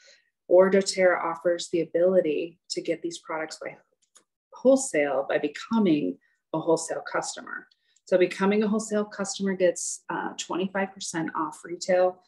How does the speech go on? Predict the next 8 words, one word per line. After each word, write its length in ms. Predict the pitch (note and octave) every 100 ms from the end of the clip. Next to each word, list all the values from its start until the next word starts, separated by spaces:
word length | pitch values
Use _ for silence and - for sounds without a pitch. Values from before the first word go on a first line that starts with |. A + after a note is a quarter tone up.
| _ _ -
You 100 | D#3
simply 380 | - D#3+ F#3+
pay 220 | G3 F3+ E3+
a 60 |
thirty-five 560 | E3+ D3 E3+ F#3 F3+ F3+
dollar 240 | F3+ F#3+
membership 580 | F#3 E3 E3 E3+ E3 - -
fee 320 | D#3 D#3